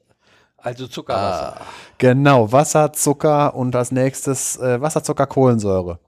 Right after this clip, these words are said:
Speaker 1: Lecker.
Speaker 3: Genau, ich hab noch
Speaker 1: Ich trinke einen Sencha, einen Tee, halb fermentiert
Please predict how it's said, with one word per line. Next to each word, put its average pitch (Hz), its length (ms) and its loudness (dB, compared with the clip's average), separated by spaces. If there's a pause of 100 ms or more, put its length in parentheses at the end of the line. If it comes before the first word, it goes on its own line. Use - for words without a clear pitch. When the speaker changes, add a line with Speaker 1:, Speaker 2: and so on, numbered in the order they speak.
(840)
Speaker 1:
Lecker. 101 880 -10 (260)
Speaker 3:
Genau, 120 1080 2
ich 107 80 -8
hab 123 140 -2
noch 117 100 0
Speaker 1:
Ich - 140 -8
trinke 196 840 -2
einen 139 220 -2
Sencha, 214 580 0 (360)
einen 135 640 -4 (320)
Tee, 170 320 0 (1040)
halb 127 160 0
fermentiert 165 640 -4